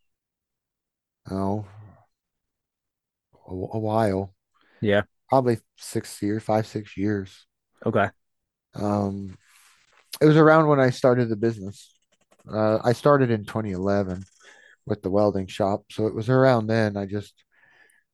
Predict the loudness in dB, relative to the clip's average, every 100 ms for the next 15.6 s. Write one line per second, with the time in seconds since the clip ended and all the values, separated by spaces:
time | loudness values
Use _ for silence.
0 | _ _ _ 0 0 4 4 6 6 4
1 | 0 -6 -2 -2 0 -2 -2 -2 -2 -2
2 | -2 -4 -4 -6 -6 -4 -2 0 -2 -4
3 | -12 _ _ -6 -4 -2 -2 0 0 0
4 | -2 -4 -6 -6 -8 -10 -16 _ _ -2
5 | -2 -2 -4 -6 _ _ _ _ _ -16
6 | -10 -4 -2 2 4 6 4 4 2 2
7 | 0 0 -6 -6 -6 -2 -4 -4 -8 _
8 | _ -8 -8 -8 _ _ _ _ _ _
9 | _ _ _ _ _ _ -6 0 2 0
10 | 0 -2 0 -6 -6 -6 -6 -6 -6 -8
11 | -10 -10 -16 -16 -12 -12 -12 -20 _ _
12 | _ _ _ _ _ _ _ _ 0 0
13 | 4 4 6 4 2 0 -4 -6 -6 -4
14 | -4 -4 -2 0 -2 -8 -12 -14 -12 -12
15 | -10 -8 -6 -6 -8